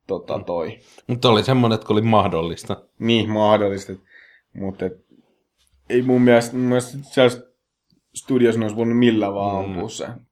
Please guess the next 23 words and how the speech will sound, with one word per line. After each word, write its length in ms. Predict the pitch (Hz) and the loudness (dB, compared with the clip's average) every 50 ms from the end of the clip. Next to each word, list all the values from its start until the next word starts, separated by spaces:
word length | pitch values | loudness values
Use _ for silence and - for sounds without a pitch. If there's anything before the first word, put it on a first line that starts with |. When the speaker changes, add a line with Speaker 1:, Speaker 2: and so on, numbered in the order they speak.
| _ _ _ _ - | _ _ _ _ -14
Speaker 1:
Et, 140 | 82 90 95 _ _ | -14 -14 -14 _ _
tota, 400 | - - - - 92 92 - _ _ _ _ _ _ _ _ _ _ _ _ _ - | -20 -14 -8 -6 -6 -6 -8 _ _ _ _ _ _ _ _ _ _ _ _ _ -2
olihan 540 | 117 113 113 113 113 110 113 107 - - - _ _ _ _ _ - - | 0 2 4 4 2 2 0 -4 -8 -14 -20 _ _ _ _ _ -4 -2
<coughs> 480 | - - - - 269 247 - 233 - | -2 0 0 2 4 4 2 2 2
ohjossa 600 | 220 208 175 151 135 127 120 123 - 127 110 - - - - - - - - - - - _ _ _ - - | 4 6 6 8 6 6 4 4 2 0 -2 -2 -6 -18 -20 -20 -20 -20 -20 -20 -20 -20 _ _ _ 2 2
<coughs> 1200 | - - - - 220 302 311 - - 240 - 208 175 156 139 127 117 113 113 117 117 - 82 107 | 2 2 2 2 2 4 4 2 2 2 2 2 2 2 2 2 0 0 -2 -6 -8 -10 -8 -4
Mun 160 | 127 131 127 | 0 2 2
mielestä 240 | 127 120 123 - 123 | 2 0 -2 -4 -8
eikö 80 | - - | -6 -6
tossa 260 | - 120 113 - - _ - | -6 -6 -6 -10 -14 _ -4
uusimmastakin 680 | 139 123 120 117 110 110 104 98 - - 107 104 104 | -2 0 0 0 -2 -4 -6 -8 -8 -10 -12 -10 -6
Bondista 360 | - 104 101 98 95 95 - | -4 -4 -4 -4 -6 -10 -12
kuvat-, 340 | - - 92 95 92 92 - _ _ - - 92 92 92 92 85 | -12 -8 -6 -6 -6 -6 -10 _ _ -20 -18 -16 -16 -14 -14 -10
tai 200 | - 92 92 92 | -8 -6 -6 -6
sanottu 300 | 98 98 92 90 92 - | -6 -8 -8 -8 -10 -12
jotain, 200 | 90 87 - 90 | -12 -10 -8 -8
että 100 | 82 - | -8 -8
se 160 | - - - _ _ _ _ _ _ _ _ _ _ _ _ _ - _ _ _ - - _ | -10 -12 -14 _ _ _ _ _ _ _ _ _ _ _ _ _ -20 _ _ _ -20 -20 _
kuvattiin 580 | - - 101 98 98 95 92 - - 101 98 95 | -12 -8 -4 -2 -2 -2 -2 -4 -8 -8 -6 -6
niinku 300 | 95 92 - 101 107 107 | -6 -8 -6 -6 -4 -2
ulkokuvat, 640 | 104 98 101 101 95 - - - 95 90 87 87 - _ _ - - 92 90 85 - _ _ _ _ _ _ _ _ - _ _ _ - - - | -2 -2 -2 -4 -4 -6 -8 -8 -6 -6 -6 -8 -10 _ _ -20 -20 -20 -20 -20 -20 _ _ _ _ _ _ _ _ -20 _ _ _ -20 -16 -12
toi 180 | 90 78 85 | -10 -10 -10
Phantom, 640 | 87 - 107 104 101 101 95 - - 98 95 95 | -6 -2 -2 -2 -2 -2 -6 -8 -8 -8 -8 -8